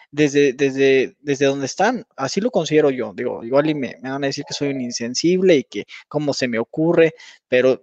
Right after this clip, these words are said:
yo creo que, o sea, LeBron está en su sillón y, y está, y está realmente, realmente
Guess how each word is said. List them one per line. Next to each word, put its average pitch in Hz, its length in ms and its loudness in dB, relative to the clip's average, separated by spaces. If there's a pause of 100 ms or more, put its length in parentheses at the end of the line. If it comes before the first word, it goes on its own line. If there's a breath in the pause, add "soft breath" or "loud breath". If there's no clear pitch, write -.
yo 165 140 2
creo 214 160 2
que, 220 220 4 (340 loud breath)
o 147 120 -4
sea, 147 260 6
LeBron 160 400 4
está 226 180 0
en 220 80 0
su 233 140 -2
sillón 160 460 0 (380)
y, 131 520 -4
y 143 180 0
está, 196 420 6
y 156 140 2
está 196 320 4
realmente, 220 460 4 (360)
realmente 196 800 0